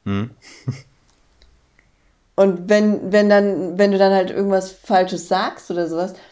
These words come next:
Speaker 2: und dann, äh, bist du der Person auf die Füße getreten, dann sind die, also da hat mir mal jemand eine Nachricht geschrieben, also die hat, äh,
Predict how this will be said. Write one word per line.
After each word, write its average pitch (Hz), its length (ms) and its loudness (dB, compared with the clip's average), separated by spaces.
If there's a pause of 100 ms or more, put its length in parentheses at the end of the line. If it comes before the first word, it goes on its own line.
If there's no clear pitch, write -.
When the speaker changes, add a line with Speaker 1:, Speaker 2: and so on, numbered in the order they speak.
(140)
Speaker 2:
und 196 120 -2
dann, 185 280 0
äh, 180 380 2
bist 202 180 -8
du 180 40 -8
der 185 120 0
Person 185 300 -2
auf 180 120 -4
die 180 80 -12
Füße - 340 -4
getreten, 185 600 -8 (340)
dann 190 280 0
sind 202 260 -2
die, - 180 -6
also 196 200 0 (300)
da 202 220 0
hat 202 160 0
mir 233 80 0
mal 220 160 2
jemand 208 300 0
eine 185 100 -2
Nachricht 196 440 -2
geschrieben, 220 400 -8
also 185 200 0
die 196 300 -2
hat, 196 280 -2
äh, 185 360 0